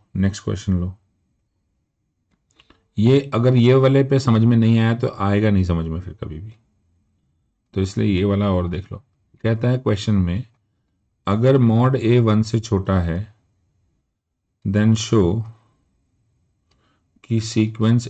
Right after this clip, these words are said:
A to the power n ज़ीरो पे कन्वर्ज कर रहा है। सॉल्यूशन स्टार्ट करना है,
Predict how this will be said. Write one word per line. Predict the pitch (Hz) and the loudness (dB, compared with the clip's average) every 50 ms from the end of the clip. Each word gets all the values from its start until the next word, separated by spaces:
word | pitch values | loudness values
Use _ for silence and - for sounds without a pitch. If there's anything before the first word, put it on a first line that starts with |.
| - _ - | -10 _ -4
A | 95 98 113 120 127 120 | 0 2 2 2 2 0
to | 127 117 | 0 -2
the | 110 107 104 | -2 -2 -4
power | 107 - 98 92 92 95 107 - - - | -4 -2 -2 0 0 0 -2 -4 -4 -2
n | 95 92 85 80 80 85 95 92 | 0 0 0 0 -2 -4 -6 -6
ज़ीरो | 85 - 98 98 101 104 107 | -4 -2 0 2 2 2 2
पे | 104 107 104 | 0 0 -2
कन्वर्ज | 95 90 87 87 87 85 85 - | 0 0 -2 -2 -4 -6 -8 -10
कर | - 90 87 | -12 -14 -12
रहा | 87 85 90 | -12 -14 -14
है। | 95 - - _ _ _ _ _ _ _ _ _ _ _ _ _ _ _ _ _ _ _ _ _ _ _ _ _ _ _ _ _ _ _ _ _ _ _ _ _ _ _ | -16 -18 -20 _ _ _ _ _ _ _ _ _ _ _ _ _ _ _ _ _ _ _ _ _ _ _ _ _ _ _ _ _ _ _ _ _ _ _ _ _ _ _
सॉल्यूशन | - - 110 107 107 110 - - 120 | -2 0 2 2 2 2 0 0 0
स्टार्ट | 113 - - 98 92 98 | 0 0 0 0 0 -2
करना | - - 95 82 82 78 76 | -2 -2 -4 -4 -2 -4 -6
है, | 90 92 - | -8 -12 -14